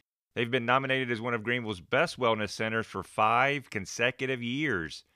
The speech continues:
Do you want to improve your endurance, increase your mobility in your golf swing, or get rid of joint pains? I can assure you, Betsy and her staff are passionate about helping you improve your life.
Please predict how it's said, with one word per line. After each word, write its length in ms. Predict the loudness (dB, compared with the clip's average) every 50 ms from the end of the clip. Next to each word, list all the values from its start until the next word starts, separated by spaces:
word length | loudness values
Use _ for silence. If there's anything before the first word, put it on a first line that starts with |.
| _ _ _ _
Do 80 | -2 0
you 80 | 2
want 120 | 4 4 4
to 60 | 4
improve 360 | 4 4 2 4 4 4 4
your 140 | 4 2 2
endurance, 680 | 4 8 8 8 8 6 4 0 -2 -4 -10 -10 -10 _ _ _ _ _ _ -4
increase 440 | -4 -4 -2 2 2 2 2 2
your 100 | 0 2
mobility 500 | 2 2 4 6 6 6 6 6 2 0
in 80 | -2 -2
your 80 | -2 4
golf 300 | 6 6 6 6 6 2
swing, 420 | -2 -4 -2 -2 -2 -4 -6 -8 _ _ -4
or 140 | 0 0 2
get 240 | 4 4 4 4 4
rid 120 | 2 0
of 60 | 0
joint 300 | 0 0 -2 -2 -2 -4
pains? 500 | -2 0 0 0 0 -2 -4 -8 -10 -12 -18 _ _ _ _ 0
I 140 | 0 2
can 140 | 2 2 2
assure 320 | 0 0 0 2 2 4 4
you, 160 | 4 4 4
Betsy 340 | 6 6 6 6 2 -4 -2
and 80 | -2
her 80 | -2 -2
staff 320 | 0 4 4 4 4 4
are 80 | 2 -2
passionate 720 | -2 0 2 2 4 4 2 0 -2 -2 0 0 0 -2 _ -14 _ -6
about 280 | 0 4 4 4 4
helping 320 | 6 2 2 2 2 -2 0
you 80 | 0
improve 320 | -2 0 0 0 0 0 0
your 100 | 0 2
life. 420 | 4 6 6 6 6 4 0 -6